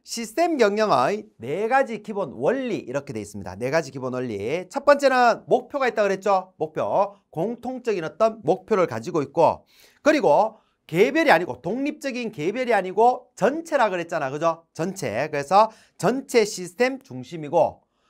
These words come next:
그리고 뭐냐면 그 속에서도 어떤 각각의 부서가 있겠죠.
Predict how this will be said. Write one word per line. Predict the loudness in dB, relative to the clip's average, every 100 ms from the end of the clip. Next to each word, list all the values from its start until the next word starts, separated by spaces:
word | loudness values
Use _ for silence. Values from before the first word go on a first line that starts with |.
| _ -2
그리고 | 4 4
뭐냐면 | 4 0 2
그 | -2
속에서도 | 0 -4 2 2 4 8 8 6 _ _
어떤 | -4 -4 -4
각각의 | -8 -4 -4 -4
부서가 | -8 -2 0 0
있겠죠. | -2 -2 -2 -2